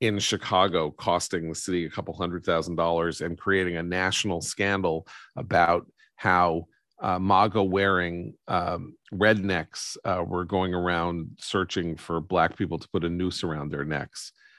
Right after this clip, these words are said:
uh, doing so because he wanted a better deal from his T V show Empire.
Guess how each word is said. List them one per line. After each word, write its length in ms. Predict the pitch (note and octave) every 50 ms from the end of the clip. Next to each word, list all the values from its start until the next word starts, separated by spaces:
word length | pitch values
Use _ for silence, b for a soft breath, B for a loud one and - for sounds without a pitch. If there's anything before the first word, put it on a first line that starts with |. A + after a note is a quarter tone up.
| b b -
uh, 420 | - - - - E2+ D#2+ D#2 D#2
doing 400 | F2 F2 E2 A2 A2+ A2 G#2 G2+
so 300 | F#2+ - - G#2 F2+ E2+
because 360 | D#2 D#2 E2+ - - E2 - -
he 120 | - E2+
wanted 360 | D#2+ F2 E2+ E2+ E2 D#2+ D#2+
a 60 | E2
better 260 | D#2+ E2 D#2+ D#2+ D#2+ E2
deal 400 | D#2+ E2 E2+ E2 E2+ D#2+ D#2 D#2
from 240 | - - D#2+ D#2+
his 180 | D#2 D#2 D#2 -
T 160 | - - F2+
V 140 | E2 - D2+
show 280 | D2 - - D#2 D#2 -
Empire. 680 | - F2 E2 D#2+ - - C#2+ C#2+ D2 C#2 D2 D2 -